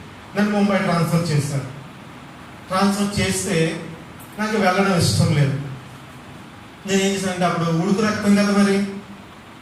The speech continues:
పెళ్ళైన కొత్త ఉడుకు రక్తం, ఏం చేశానంటే,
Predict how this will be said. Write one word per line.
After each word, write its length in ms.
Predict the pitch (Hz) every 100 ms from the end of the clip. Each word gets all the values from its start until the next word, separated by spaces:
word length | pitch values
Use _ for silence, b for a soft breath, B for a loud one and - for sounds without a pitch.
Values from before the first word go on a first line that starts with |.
| - 170
పెళ్ళైన 280 | 175 190
కొత్త 300 | 190 180 180
ఉడుకు 280 | 175 160 160
రక్తం, 240 | 160 160 175
ఏం 140 | 175
చేశానంటే, 720 | 170 202 175 160 147 - -